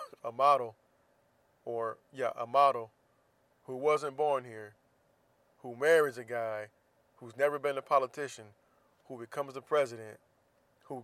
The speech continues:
who gets into an argument with this woman, or there's a disagreement where they can't really get along,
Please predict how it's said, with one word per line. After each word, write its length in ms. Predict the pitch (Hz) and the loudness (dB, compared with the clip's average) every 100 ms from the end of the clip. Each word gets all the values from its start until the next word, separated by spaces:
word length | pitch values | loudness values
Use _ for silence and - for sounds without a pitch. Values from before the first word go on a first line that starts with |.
| _ _ _ _ | _ _ _ _
who 140 | 127 117 | -16 -10
gets 180 | 151 147 | -8 -10
into 280 | 127 151 | -12 -2
an 60 | 127 | 6
argument 400 | 139 135 123 113 | 6 4 -4 -12
with 120 | 113 | -12
this 200 | 123 107 | -12 -12
woman, 240 | 113 110 107 _ _ _ | -14 -14 -16 _ _ _
or 220 | 123 120 117 | -8 -6 -4
there's 200 | 131 117 | -6 -8
a 40 | |
disagreement 760 | 139 139 120 120 143 127 117 | -10 -8 -10 -10 -8 -8 -10
where 160 | 113 117 | -8 -8
they 180 | 120 117 - | -8 -12 -12
can't 300 | 151 139 120 | -8 -6 -6
really 240 | 131 127 | -8 -8
get 160 | 120 127 | -6 -4
along, 500 | 117 135 139 120 | 0 4 4 2